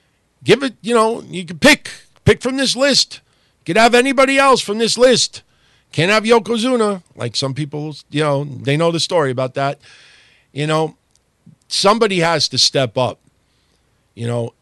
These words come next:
it, it, there's no, I just can't, refuse to believe that s-, some people in the higher ups at W W E don't have the balls to say, "Look, Taker, you know, you just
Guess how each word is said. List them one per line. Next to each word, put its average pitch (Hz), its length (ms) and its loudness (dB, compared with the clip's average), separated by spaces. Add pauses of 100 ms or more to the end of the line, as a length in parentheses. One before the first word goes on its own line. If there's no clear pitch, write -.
it, 147 200 -2
it, 151 360 -10
there's 156 260 2
no, 190 220 -2 (100)
I 170 140 0
just 208 320 -2
can't, - 280 -4
refuse 185 640 -4
to 208 100 -4
believe 175 600 -4
that 139 160 -2
s-, - 200 -4
some 190 340 2
people 160 640 -2 (280)
in 151 120 -4
the 139 80 -4
higher 175 320 4
ups 147 180 0
at 135 120 -6
W 156 180 0
W 160 200 -4
E 143 200 -2 (480)
don't 185 240 4
have 185 240 0
the 143 80 -4
balls 135 680 2 (300)
to 123 120 -4
say, 135 220 4
"Look, 127 400 2
Taker, 120 440 -6 (1200)
you 127 100 -4
know, 85 180 -10 (340)
you 123 120 -12
just 147 280 -4